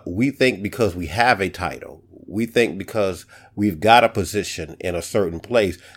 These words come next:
that we're actually in position. And so this is why we gotta be careful about what we accept or what responsibilities that we take on. And, and I'm gonna explain that a little bit later, because you can have a position, you can have a title,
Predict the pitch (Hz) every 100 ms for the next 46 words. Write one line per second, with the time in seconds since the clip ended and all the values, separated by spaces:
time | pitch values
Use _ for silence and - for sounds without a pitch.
0 | - 95 95 90 104 107 110 - 104 98
1 | 95 _ 110 127 131 127 101 85 92 -
2 | - - - - - - - 98 - 95
3 | 120 143 131 220 104 104 101 85 85 -
4 | 127 120 107 92 90 90 104 110 101 98
5 | - - 107 - 85 85 104 95 87 107
6 | 107 98 87 101 104 101 92 98 82 87
7 | - 101 90 117 127 104 85 - - -
8 | 95 101 104 98 92 - 117 107 107 98
9 | 107 98 92 95 120 107 87 - - -
10 | 98 - 107 80 127 123 101 - 127 160
11 | 143 - 92 87 82 - - 95 95 80
12 | - 127 143 127 - 87 73 71